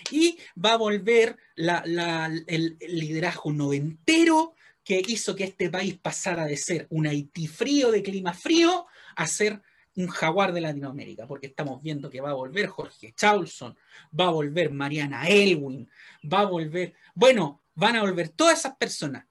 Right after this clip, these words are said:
que muchos pensábamos que estaban muertos, pero no, estaban vivos. Gutenberg Martínez, Soledad Alvear. Lamentablemente el gobierno,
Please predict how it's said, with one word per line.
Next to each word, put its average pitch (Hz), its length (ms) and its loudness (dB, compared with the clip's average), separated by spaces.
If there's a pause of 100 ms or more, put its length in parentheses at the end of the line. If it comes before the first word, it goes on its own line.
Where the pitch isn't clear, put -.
que 165 100 0
muchos 285 300 0
pensábamos 175 560 -2
que - 80 -20
estaban 123 380 -12
muertos, 190 600 2
pero 135 240 -6
no, 185 500 2
estaban 127 540 -10
vivos. 151 440 -4 (100)
Gutenberg 190 640 2
Martínez, 131 760 -4 (380)
Soledad 160 540 0
Alvear. 160 420 2
Lamentablemente 156 960 -2
el 170 80 -6
gobierno, 185 960 -4